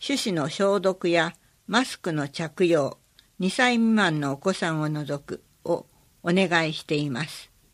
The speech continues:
前原児童センタ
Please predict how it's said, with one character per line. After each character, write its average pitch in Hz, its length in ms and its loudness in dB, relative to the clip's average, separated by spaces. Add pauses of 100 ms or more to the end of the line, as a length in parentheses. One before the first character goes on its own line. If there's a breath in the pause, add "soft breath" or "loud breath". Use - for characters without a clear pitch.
(1080 soft breath)
前 240 240 8
原 208 340 4
児 170 160 2
童 254 240 6
セ 247 200 2
ン 190 100 0
タ 139 340 -4